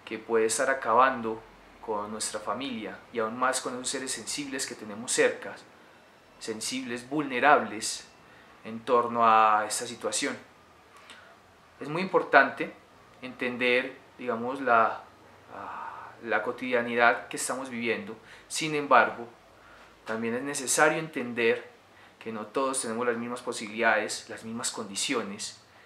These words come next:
y para ello es un llamado también a, a generar como esa hermandad entre nosotros mismos, con el vecino, eh, teniendo presente esas situaciones que muchas veces pueden ser mu-, mucho más graves que las,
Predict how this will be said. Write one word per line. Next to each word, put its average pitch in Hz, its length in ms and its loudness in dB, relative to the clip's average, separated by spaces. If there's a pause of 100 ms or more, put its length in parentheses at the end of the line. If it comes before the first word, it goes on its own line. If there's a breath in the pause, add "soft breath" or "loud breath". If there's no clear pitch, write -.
(200 soft breath)
y 117 80 -12
para 127 280 8
ello 139 680 2 (120)
es - 200 -8
un 139 80 -12
llamado 139 300 -2
también 113 420 -6
a, 131 280 4
a - 180 -4 (100)
generar 117 720 2 (220 loud breath)
como 127 180 -6
esa 123 180 -2
hermandad 117 760 4
entre 135 260 -10
nosotros 120 520 -6
mismos, 117 560 -4 (480 soft breath)
con 127 160 -6
el 117 100 -2
vecino, 113 640 -2 (520 soft breath)
eh, 104 220 -4
teniendo 117 240 -4
presente 120 400 -8
esas 135 180 -6
situaciones 123 960 -4 (240 loud breath)
que 123 80 -12
muchas 117 340 -4
veces 135 460 -4
pueden 123 220 -2
ser 127 180 -4
mu-, 135 160 -8
mucho 156 340 -2
más 139 220 -2
graves 131 360 4
que - 120 -10
las, - 260 -6